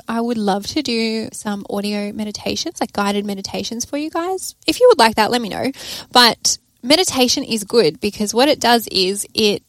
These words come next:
teaches you how to just sit in your own company and sit doing nothing. So I feel like doing nothing and meditating could kind of be intertwined. But whenever I have spoken about meditating before, and I did mention this on a couple of the Instagram lives that I've done in the past, but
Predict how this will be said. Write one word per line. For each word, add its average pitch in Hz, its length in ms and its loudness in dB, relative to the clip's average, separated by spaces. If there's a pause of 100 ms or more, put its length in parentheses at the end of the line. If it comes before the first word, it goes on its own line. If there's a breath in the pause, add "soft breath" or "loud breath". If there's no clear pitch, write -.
(100)
teaches 262 420 -2
you 190 200 0
how 196 180 -2
to 190 100 -2
just - 400 -6
sit - 360 -2
in 214 140 -10
your 202 180 -8
own 208 140 -4
company - 680 -8
and 202 160 -4
sit - 220 0 (140)
doing 202 240 2
nothing. 202 440 -4
So 214 300 2
I 220 80 2
feel 302 220 2
like 277 160 4
doing 226 200 0
nothing 208 360 0
and 208 100 -4
meditating 208 560 2
could 254 220 -8
kind 339 240 0
of 427 80 -2
be - 160 0
intertwined. - 680 -4
But 208 280 6 (580 soft breath)
whenever 240 420 2
I 349 100 4
have 302 160 2
spoken 220 320 -2
about 202 200 0
meditating 190 540 -2
before, - 420 -4
and 233 120 0
I 202 80 0
did 214 260 0
mention 202 340 -4
this 190 180 -6
on 196 120 -6
a 202 40 -6
couple - 300 -4
of 190 100 -4
the 196 100 -4
Instagram 190 560 -2
lives 180 320 0
that - 100 -4
I've 185 120 -2
done 180 160 -2
in - 120 -8
the - 80 -8
past, - 640 -6
but 196 360 4